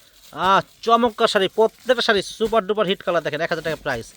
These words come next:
এই যে গোলাপি কালার দেখেন, মিষ্টি গোলাপি, এই যে গোল্ডেন কালার দেন, কালার দেখেন, কালার কোনটাকে আপনারা অসুন্দর বলবেন? প্রত্যেকটা কালার সুন্দর, কোনো কালার বাদ দিতে পারবেন না। প্রত্যেকটা কালার মাশাআল্লাহ সুন্দর কালার। দেখেন কালার কম্বিনেশন প্রত্যেকটা সুন্দর।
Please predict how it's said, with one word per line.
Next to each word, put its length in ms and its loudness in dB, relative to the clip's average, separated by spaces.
এই 120 -8
যে 100 2
গোলাপি 400 0
কালার 240 0
দেখেন, 160 -4
মিষ্টি 240 -6
গোলাপি, 340 -4
এই 120 -4
যে 40 2
গোল্ডেন 260 4
কালার 200 4
দেন, 200 0
কালার 380 6
দেখেন, 180 2
কালার 280 4
কোনটাকে 400 4
আপনারা 220 4
অসুন্দর 340 2
বলবেন? 340 0
প্রত্যেকটা 720 4
কালার 560 6
সুন্দর, 360 -4
কোনো 240 -2
কালার 260 4
বাদ 280 4
দিতে 120 -6
পারবেন 260 -2
না। 160 0
প্রত্যেকটা 420 -2
কালার 260 4
মাশাআল্লাহ 460 2
সুন্দর 440 -2
কালার। 240 0
দেখেন 240 -2
কালার 280 2
কম্বিনেশন 380 -2
প্রত্যেকটা 400 -4
সুন্দর। 260 0